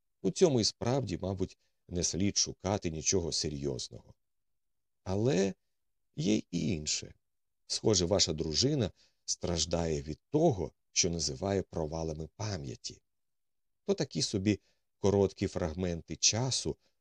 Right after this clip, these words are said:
протягом яких вона неспроможна контролювати свої дії. Ви про це знаєте, Тіме? Ні, повільно проказав Тім. Ні, не знаю.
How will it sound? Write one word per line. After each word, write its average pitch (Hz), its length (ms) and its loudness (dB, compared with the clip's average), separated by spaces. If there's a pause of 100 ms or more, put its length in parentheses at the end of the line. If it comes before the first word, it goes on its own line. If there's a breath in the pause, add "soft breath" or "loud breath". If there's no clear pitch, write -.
(200)
протягом 82 480 -2
яких 78 440 -4
вона 82 220 -4
неспроможна 101 840 -2 (280)
контролювати 76 720 -6
свої 82 360 -4
дії. 90 440 -4 (1080)
Ви 87 200 0
про 87 160 -4
це 95 180 2
знаєте, 156 460 0
Тіме? 60 380 -8 (720)
Ні, 90 580 0 (760)
повільно 85 500 0
проказав 78 640 -6
Тім. 73 300 -8 (580)
Ні, 95 560 0 (360)
не 110 180 2
знаю. 120 580 0